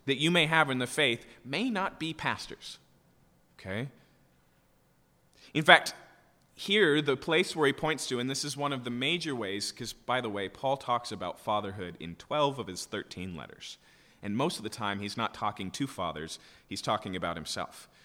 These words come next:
which is fascinating considering that Paul never had any kids. But he, he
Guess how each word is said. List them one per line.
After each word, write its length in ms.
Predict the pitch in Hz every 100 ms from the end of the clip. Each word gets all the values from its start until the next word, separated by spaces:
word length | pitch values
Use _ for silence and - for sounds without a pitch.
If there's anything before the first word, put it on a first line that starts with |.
| -
which 140 | _ -
is 80 | -
fascinating 500 | 160 165 123 85 85
considering 500 | 101 - 101 98 90
that 100 | -
Paul 180 | 104 95
never 220 | 90 87
had 180 | 90 80
any 160 | 73
kids. 400 | - - - - _ _ _ _ _ _ _ - _ _ _ _ _
But 120 | 101
he, 280 | 101 101 -
he 440 | - - 98 90